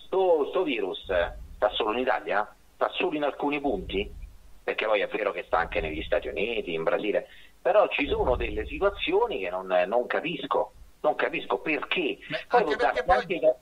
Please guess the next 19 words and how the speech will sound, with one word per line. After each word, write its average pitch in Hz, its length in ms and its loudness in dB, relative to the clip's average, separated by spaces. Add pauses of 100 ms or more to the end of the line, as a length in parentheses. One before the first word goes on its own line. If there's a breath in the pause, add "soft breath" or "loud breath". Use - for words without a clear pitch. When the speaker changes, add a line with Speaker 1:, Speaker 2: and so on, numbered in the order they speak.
(360)
Speaker 2:
Zurigo 220 360 -10
è 165 60 -4
vicino 147 320 -8
alla 151 140 -2
Lombardia, 180 840 -4
che 139 100 -12
invece 143 1000 -10
c'è - 180 -14
stata - 300 -2
Speaker 1:
Sì. 139 60 -10
Speaker 2:
un'esplosione 143 560 -10
di 143 100 -12
Speaker 1:
Vero. 302 200 2
Speaker 2:
contagi 160 280 -4
e 143 80 -10
di 147 100 -10
morti 175 340 0
da 107 140 -12
paura. 113 440 -14